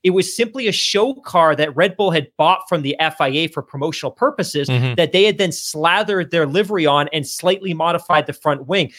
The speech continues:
Speaker 1: So when you talk about the Aston Martin, we'll get to this in a couple of minutes, when you talk about that being the real car, that is the real car, and that is the car that they're gonna take to the winter shakedown, and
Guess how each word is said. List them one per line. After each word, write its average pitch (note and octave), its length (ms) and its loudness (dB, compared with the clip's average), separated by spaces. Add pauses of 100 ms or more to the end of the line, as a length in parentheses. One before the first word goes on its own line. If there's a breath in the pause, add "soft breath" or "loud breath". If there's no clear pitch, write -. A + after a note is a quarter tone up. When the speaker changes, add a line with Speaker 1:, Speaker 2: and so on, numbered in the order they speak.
(100)
Speaker 1:
So - 160 0
when F3+ 160 0
you F3 100 -4
talk C4+ 440 0
about F#3 300 2
the D#3 100 2
Aston D3+ 340 -2
Martin, D#3 300 0
we'll B2+ 120 -8
get F3 240 0
to E3+ 80 -12
this D3 180 -4
in C#3+ 60 -6
a B2+ 60 -8
couple B2+ 280 -6
of B2 80 -8
minutes, F3 280 0 (220 loud breath)
when D3+ 100 2
you D3 80 -4
talk F#3+ 280 0
about F#3 240 -6
that E3 220 0
being D3 200 -2
the C3 80 -6
real C#3 320 0
car, F3 420 2 (480 soft breath)
that F#3+ 380 2 (360)
is D3 200 -4
the D3+ 100 0
real D#3+ 380 0
car, C3 580 0 (160 soft breath)
and B2 220 -10
that F#3+ 280 2
is D3 140 -8
the C#3+ 80 -6
car E3 300 2
that D3 120 -4
they're C#3+ 100 -4
gonna C3+ 160 -2
take - 260 -2
to D3+ 100 -4
the C3 80 -2
winter D3 400 -4
shakedown, A#3 680 0
and B3+ 80 -12